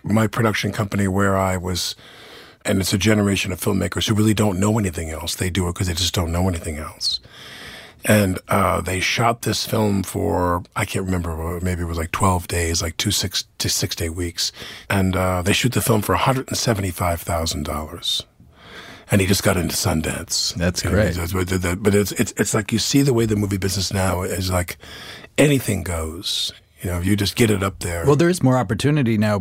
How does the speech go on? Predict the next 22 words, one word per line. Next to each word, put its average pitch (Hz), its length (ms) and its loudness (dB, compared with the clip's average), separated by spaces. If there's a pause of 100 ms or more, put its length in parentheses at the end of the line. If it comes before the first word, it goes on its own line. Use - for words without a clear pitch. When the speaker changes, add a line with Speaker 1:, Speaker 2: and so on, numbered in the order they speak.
(120)
Speaker 2:
because 120 400 0
of 90 100 0
that, 78 280 -4
that 110 100 2
you 98 120 2
can 110 300 2
do. 113 160 2
I 120 60 2
mean, 139 160 2 (260)
I, 135 180 4
I 143 120 4
made 160 200 0
Frances 120 420 0
Ha 127 380 2 (380)
digitally 104 560 0
with 98 320 0
a 85 140 -2 (240)
crew 120 300 4
of 101 100 2
about 92 300 0
seven 101 360 2
people 98 560 0